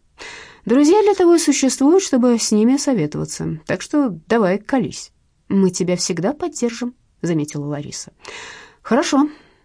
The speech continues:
Набрав в грудь воздуха, оперативник выпалил все. И о невесть откуда свалившейся однокласснице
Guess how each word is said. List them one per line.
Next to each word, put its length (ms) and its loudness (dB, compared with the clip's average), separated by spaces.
Набрав 360 -2
в 160 -6
грудь 260 -6
воздуха, 400 -4
оперативник 560 -4
выпалил 340 -4
все. 300 -14
И 180 0
о 100 0
невесть 340 -2
откуда 340 -4
свалившейся 680 -6
однокласснице 800 -4